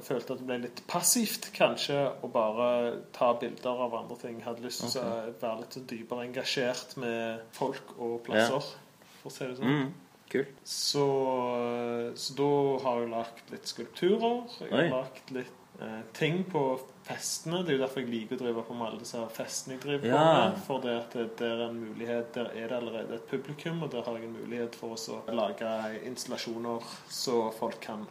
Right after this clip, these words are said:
Speaker 1: oppleve at
Speaker 2: Mm.
Speaker 1: folk er villige, der du er liksom ut forbi, eh, gallerirommet. Ikke noe feil med gallerirommet, men at
Speaker 2: Nei.
Speaker 1: det kan være litt, kanskje litt kleint av og til, men nå,
Speaker 2: Ja.
Speaker 1: du har liksom muligheter til å gjøre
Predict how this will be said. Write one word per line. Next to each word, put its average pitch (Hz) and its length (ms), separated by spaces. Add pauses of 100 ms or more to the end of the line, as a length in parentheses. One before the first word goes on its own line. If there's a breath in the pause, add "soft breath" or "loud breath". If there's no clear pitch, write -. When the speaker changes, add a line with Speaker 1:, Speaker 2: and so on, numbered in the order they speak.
(140)
Speaker 1:
oppleve 120 420
at 110 200
Speaker 2:
Mm. 131 160 (100)
Speaker 1:
folk 120 160
er 123 60
villige, 113 500
der 117 120
du 113 120
er 113 80
liksom 120 320
ut 104 100
forbi, 110 560
eh, 113 160
gallerirommet. 117 800
Ikke - 180
noe 120 280
feil 127 320
med 117 120
gallerirommet, 139 720
men 113 160
at 107 220
Speaker 2:
Nei. 113 80
Speaker 1:
det - 180
kan 117 160
være 113 80
litt, - 380
kanskje 123 220
litt - 180
kleint 160 440
av 151 120
og 143 80
til, 120 200 (140)
men 139 100
nå, 123 240
Speaker 2:
Ja. 113 160
Speaker 1:
du 107 60
har 127 140
liksom 127 200
muligheter 120 480
til 117 140
å 113 40
gjøre 110 140